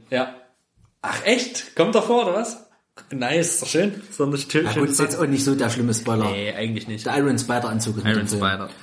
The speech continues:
Speaker 1: cool. Na, ist doch schön, das ist doch geil.
Speaker 2: Kam für mich auch aus dem Nichts, weil in den Trailern siehst du ihn mit einem neuen Anzug, aber
Speaker 1: Ja.
Speaker 2: du siehst nie, dass er die Dinger hat quasi, gell?
Speaker 1: Okay.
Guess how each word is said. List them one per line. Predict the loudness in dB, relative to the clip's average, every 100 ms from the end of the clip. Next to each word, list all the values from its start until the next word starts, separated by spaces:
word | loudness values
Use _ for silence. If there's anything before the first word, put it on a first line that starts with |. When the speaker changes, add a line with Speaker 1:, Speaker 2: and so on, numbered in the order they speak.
| -6
Speaker 1:
cool. | -6 -8 -12 -2
Na, | 0
ist | 2 0
doch |
schön, | 0 -2 -2 -8
das | -8
ist | -6
doch | -6
geil. | -4 -2
Speaker 2:
Kam | -2 -2
für | 0
mich | 0 0
auch | 2
aus | 0
dem | 0
Nichts, | 0 -2 -4
weil | -4
in | -2
den | -2
Trailern | 0 -2 -2 -2
siehst | -2 -2
du | -4
ihn | -2 -2
mit | -2
einem | -2 -2
neuen | -2 -2
Anzug, | -4 0 0 0 -2
aber | -4 0
Speaker 1:
Ja. | 2
Speaker 2:
du |
siehst | 0 0
nie, | -2
dass | 0 0
er | 0
die | -2
Dinger | -2 0 0
hat | -2 -6
quasi, | -4 0 0 2
gell? | 2
Speaker 1:
Okay. | 2 0